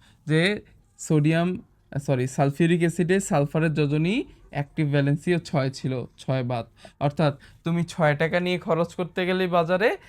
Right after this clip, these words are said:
ছয় টাকাই খরচ করে ফেললে, তাহলে তোমার পকেটে অবশিষ্ট থাকে কত? জিরো, ফাঁকা থাকে, তাই না? So একইভাবে সুপ্ত যোজনী সালফারের জন্য শূন্য। কি হবে? শূন্য, কারণ সে সর্বোচ্চ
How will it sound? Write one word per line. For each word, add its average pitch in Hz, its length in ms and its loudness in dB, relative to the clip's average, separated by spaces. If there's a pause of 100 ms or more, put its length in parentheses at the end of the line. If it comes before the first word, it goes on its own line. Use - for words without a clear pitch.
(160)
ছয় 165 260 4
টাকাই 190 460 6
খরচ 170 340 -2
করে 151 200 2
ফেললে, 127 380 -6 (320)
তাহলে 127 260 -4
তোমার 151 320 -4
পকেটে 151 340 -4
অবশিষ্ট 151 480 -4
থাকে 160 420 -6
কত? 156 340 0 (520)
জিরো, 139 300 -2 (220)
ফাঁকা 131 360 -4
থাকে, 127 340 -8 (140)
তাই 165 120 0
না? 359 80 -4 (400)
So 175 60 -4
একইভাবে 165 720 -2 (240)
সুপ্ত 226 480 -2
যোজনী 160 420 2
সালফারের 135 540 -2
জন্য 127 220 -4
শূন্য। 127 440 -4 (400)
কি 190 120 2
হবে? 208 360 4 (220)
শূন্য, 151 420 2
কারণ 151 380 2 (160)
সে - 280 -2
সর্বোচ্চ 170 600 0